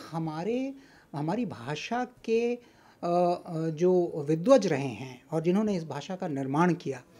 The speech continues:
वो बहुत ही वैज्ञानिक तौर पे किया। अगर आप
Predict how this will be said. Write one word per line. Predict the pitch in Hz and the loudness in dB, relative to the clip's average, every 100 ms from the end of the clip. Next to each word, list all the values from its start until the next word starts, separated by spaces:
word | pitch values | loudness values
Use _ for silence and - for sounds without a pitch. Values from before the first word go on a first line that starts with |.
| - - - | -20 -20 -6
वो | 175 | -4
बहुत | 147 127 170 - | -4 -6 -8 -6
ही | 220 | -8
वैज्ञानिक | 139 131 135 139 156 | -8 -8 -4 4 4
तौर | 156 120 | 4 -8
पे | - 139 | -10 -18
किया। | - - - _ - - 196 214 - - - _ _ _ _ | -16 -16 -18 _ -20 -20 -20 -20 -20 -20 -20 _ _ _ _
अगर | - 185 233 | -2 4 4
आप | 226 | 4